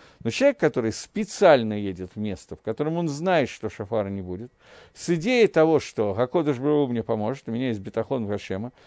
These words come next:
я уверен, что мне пошлют шафар с небес», то и потом шафар вдруг не посылается, этот человек отвечает за тот онос, с которым с ним случился. Шломо Амелех говорит, что человек, который сделал так, не просчитав изначально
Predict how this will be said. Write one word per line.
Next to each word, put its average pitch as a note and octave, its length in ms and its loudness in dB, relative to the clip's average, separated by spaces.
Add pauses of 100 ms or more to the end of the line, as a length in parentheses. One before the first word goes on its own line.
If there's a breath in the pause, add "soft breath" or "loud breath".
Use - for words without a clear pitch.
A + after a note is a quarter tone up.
(140 soft breath)
я D3 200 6
уверен, E3 540 6
что - 200 -6
мне A#2 160 -2
пошлют A#2 360 -4
шафар G#2 460 -6 (360 soft breath)
с - 140 -14
небес», C#3+ 460 -2 (680 soft breath)
то D#3 140 6
и E3 160 2
потом F3 420 4 (420)
шафар C#3+ 380 4
вдруг C3 380 2
не B2 100 -2
посылается, A2+ 840 -4 (280)
этот D3 240 -4
человек A3+ 360 2 (140)
отвечает D#3+ 720 2
за G#2 100 -8
тот G#2+ 260 -6
онос, D#3+ 240 -2
с - 20 -20
которым A2 340 -6
с - 100 -18
ним A2 140 -6
случился. - 640 -16 (440 soft breath)
Шломо A#3 380 4
Амелех A3+ 360 4
говорит, F3+ 340 4
что - 180 -10
человек, F#3 320 -2
который D3 380 -2
сделал B2 720 2
так, - 360 -2
не A#2+ 140 0
просчитав E3 680 0
изначально A#2 800 -2